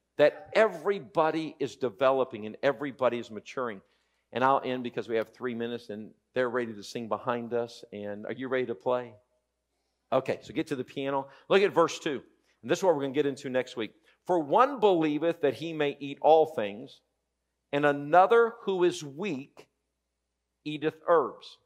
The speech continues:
So again, him that is weak, the faith is developing. So next week we're gonna talk about this person's diet as they're developing. Would you notice how restrictive?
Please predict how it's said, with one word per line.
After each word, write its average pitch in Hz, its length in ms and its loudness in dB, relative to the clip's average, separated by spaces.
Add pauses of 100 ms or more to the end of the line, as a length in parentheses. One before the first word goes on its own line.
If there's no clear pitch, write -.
(500)
So 170 240 0
again, 180 400 2
him 196 240 -2
that 180 160 8
is 139 180 -4
weak, 196 400 -8 (220)
the 147 120 0
faith 202 360 -2
is 160 100 -6
developing. 165 640 2 (480)
So - 140 -8
next 214 320 2
week 196 160 -2
we're 175 80 0
gonna 160 140 -2
talk 196 340 4
about 139 360 6
this 190 160 0
person's 170 680 -4 (160)
diet 190 600 2 (600)
as 151 220 6
they're 139 180 0
developing. 113 640 0 (320)
Would 151 220 -4
you 170 100 -8
notice 175 840 2 (420)
how 170 300 6
restrictive? 156 1200 -2